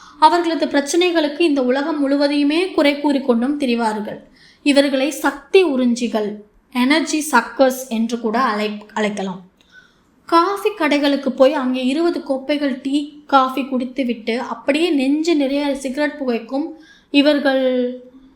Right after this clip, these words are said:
தாங்கள் ரிலாக்ஸ் செய்து கொண்டிருப்பதாக சாக்கு சொல்வார்கள். ஆனால் அவர்களது செயல்கள் எல்லாம்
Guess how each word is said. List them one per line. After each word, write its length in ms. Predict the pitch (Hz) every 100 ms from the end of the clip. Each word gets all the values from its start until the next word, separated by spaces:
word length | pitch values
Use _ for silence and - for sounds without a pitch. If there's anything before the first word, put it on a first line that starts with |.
| _ _ _ _ _
தாங்கள் 360 | 330 302 294 262
ரிலாக்ஸ் 440 | 269 302 349 359 330
செய்து 180 | 285 269
கொண்டிருப்பதாக 720 | 247 254 247 247 240 233 285
சாக்கு 360 | 285 240 -
சொல்வார்கள். 640 | - 233 202 196 190 190 - _ _
ஆனால் 440 | 247 247 233 240 330 339 - _ _ -
அவர்களது 680 | 240 240 294 294 277 240 247 233 226 220 - - _ - _ _ _ _ _ _
செயல்கள் 560 | - 277 294 359 359 277
எல்லாம் 380 | 220 220 240